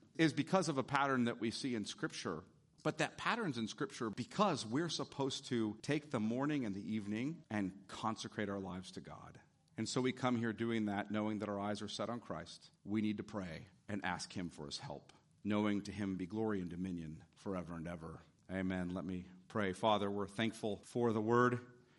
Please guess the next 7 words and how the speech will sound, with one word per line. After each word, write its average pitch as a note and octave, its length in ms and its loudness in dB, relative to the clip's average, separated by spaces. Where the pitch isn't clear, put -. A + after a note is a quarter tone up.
We're G#2 100 0
thankful G#2+ 680 2
for A2 400 2
Christ A2+ 420 2
our A2 240 6
Lord, A2+ 400 4
his G#2 460 0